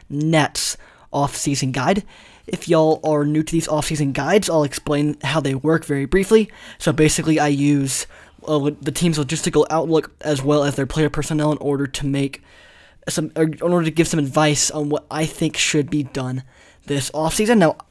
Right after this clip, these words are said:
I am obviously no expert, so I'm doing this based on what I personally think. I'm not a Nets fan, I'm a Grizzlies fan, <laughs> so I definitely have the most opinions about the Grizz, but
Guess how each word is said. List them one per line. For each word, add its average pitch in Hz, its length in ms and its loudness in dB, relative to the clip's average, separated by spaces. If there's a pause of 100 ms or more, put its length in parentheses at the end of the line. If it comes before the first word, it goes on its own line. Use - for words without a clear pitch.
(140)
I 165 140 6
am 165 340 2
obviously 160 380 2
no 147 140 -2
expert, - 440 -4
so 147 200 -2
I'm 143 100 0
doing 147 240 2
this 143 320 -2 (380)
based 170 260 2
on 165 160 6
what 160 180 2
I 147 140 -4
personally 156 640 6
think. 151 340 -2 (100)
I'm 156 120 -4
not 165 160 2
a 175 40 2
Nets 202 280 2
fan, 185 280 2 (160)
I'm 156 80 -4
a 160 60 0
Grizzlies 147 380 0
fan, 139 200 -2
<laughs> - 20 -4
so 139 220 0 (300)
I 156 80 2
definitely 147 320 2
have 139 60 0
the 143 80 0
most 135 380 -2
opinions 135 480 -2
about 123 160 -2
the 139 80 -2
Grizz, 139 360 0
but 135 200 -6